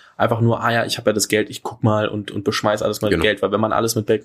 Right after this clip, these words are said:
Speaker 1: Geld beschmeißen könnte, dann würden die Konzerne bessere Produkte bauen
Speaker 2: Genau,
Speaker 1: als, als die
Speaker 2: genau.
Speaker 1: Startups.
Speaker 2: Auf jeden Fall, dann würden die, äh, die besten Produkte bauen, die das meiste Geld haben.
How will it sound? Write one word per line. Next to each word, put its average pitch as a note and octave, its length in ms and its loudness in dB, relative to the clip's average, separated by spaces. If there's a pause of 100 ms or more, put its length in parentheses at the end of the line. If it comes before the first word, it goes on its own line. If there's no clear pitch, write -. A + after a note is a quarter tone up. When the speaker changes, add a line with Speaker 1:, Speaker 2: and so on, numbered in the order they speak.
Speaker 1:
Geld A2+ 180 2
beschmeißen B2 400 0
könnte, C#3 200 -4
dann A#2+ 100 -4
würden A#2+ 120 0
die A#2 60 0
Konzerne A2+ 440 0
bessere G#2+ 320 -4
Produkte - 320 -12
bauen F#2+ 240 -6
Speaker 2:
Genau, F#2 160 2
Speaker 1:
als, - 160 -2
als - 180 -2
die - 80 2
Speaker 2:
genau. - 100 4
Speaker 1:
Startups. A2 280 0
Speaker 2:
Auf F2+ 80 -4
jeden F#2+ 140 2
Fall, F2 180 -2
dann E2 180 -4
würden E2+ 220 -4
die, F2 280 -4
äh, E2+ 240 -2
die E2+ 180 -12
besten F2 320 -4
Produkte E2+ 260 -6
bauen, E2+ 180 -6
die E2 60 -12
das - 80 -8
meiste E2 240 -6
Geld E2 200 -12
haben. D2+ 140 -18